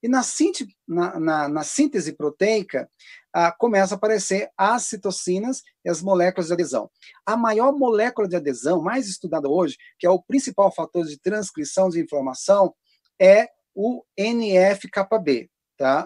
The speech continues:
As N F kappa B, kappa B. Esse N F kappa B, é, ele pode modificar o seu D N A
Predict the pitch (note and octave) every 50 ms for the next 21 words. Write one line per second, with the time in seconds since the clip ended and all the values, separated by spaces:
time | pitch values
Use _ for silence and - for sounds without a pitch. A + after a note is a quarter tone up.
0 | - C#3 C3+ C3 B2+ B2 A#2 - D3 D#3 D#3 D#3 D3 C3+ C#3 D3+ D#3+ D#3 - -
1 | - D#3+ D#3 - E3 D#3 C3+ B2 A#2+ A2+ - _ _ - _ _ _ - - D#3
2 | - - C#3 C3+ C3 B2 - - _ _ _ _ _ _ _ _ - B3+ D4 C4+
3 | - C4+ B3+ C4 D4 D#4+ E4+ E4 C4+ G#3+ G3+ A#3 B3 - - F#3 - F3 D#3 -
4 | C#3+ C3+ C3 D3+ F3 F#3 E3+ - _ _ _ _ _ _ _ _ _ _ - D3+
5 | D#3 D#3 - - _ - G#3 F#3 G3+ A3 A3+ A#3 - _ _ - F#3 F#3 F#3 F#3+
6 | G3+ F#3+ - F#3 G#3 G#3+ A3 A#3 C4+ D#4 F4 F#4+ G4 F4 C#4+ C4+ - - G3+ F#3+
7 | - A#3 C4 C#4+ C#4 - - - G3 E3+ D3+ C#3 D3+ D#3 D3 D3 C#3+ C3 A#2 A#2+
8 | B2 C3 E3 F3+ F3